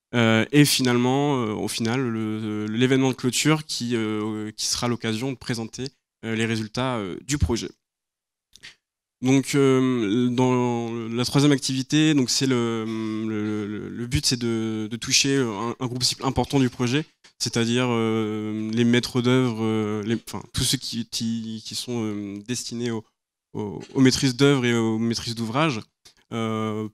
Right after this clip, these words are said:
tout simplement en participant à des conférences et des ateliers où on, on pourra présenter le projet, euh, aux parties prenantes. Donc, euh, avec les exemples euh, Synergie, euh, Wind Europe, Euromaritime, et cetera,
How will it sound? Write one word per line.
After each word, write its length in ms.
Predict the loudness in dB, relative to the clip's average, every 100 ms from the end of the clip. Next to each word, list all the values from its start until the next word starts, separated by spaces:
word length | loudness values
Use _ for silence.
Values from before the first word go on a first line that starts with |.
| _ _ _
tout 140 | -6 -2
simplement 520 | -2 0 2 2 2
en 40 |
participant 480 | -2 -4 -4 -2 -2
à 40 | -4
des 100 | -4
conférences 640 | -10 -6 -4 -4 -4 -6
et 40 |
des 360 | -4 -4 -4 -6
ateliers 480 | -6 -4 0 0 0 -2
où 180 | -2 0
on, 560 | 0 -2 -4 -6 -10 -12 _ _ _ -8
on 400 | -4 -4 -4 -6
pourra 240 | -4 -4
présenter 400 | 0 0 0 0
le 80 | -2
projet, 380 | -4 -8 -6 -4
euh, 640 | -4 -4 -6 -8 -10 -10 -10
aux 80 | -10
parties 260 | -8 -8
prenantes. 400 | -8 -8 -8 -10 -16 _ _ _ _ _ _ -20 -6
Donc, 260 | -6 -4 -2
euh, 240 | -2 0
avec 220 | 0 0
les 180 | 2 2
exemples 540 | 4 4 2 0 -4 -4 _ _ _ -6
euh, 600 | -4 -4 -6 -6 -6 -6
Synergie, 760 | -4 -2 0 -2 -4 -4 -4 -4
euh, 440 | -4 -6 -8 -8
Wind 220 | -6 -6 -4
Europe, 320 | -6 -6 -8 -10
Euromaritime, 640 | -8 -6 -8 -10 -10 -10
et 60 | -12
cetera, 380 | -12 -14 -12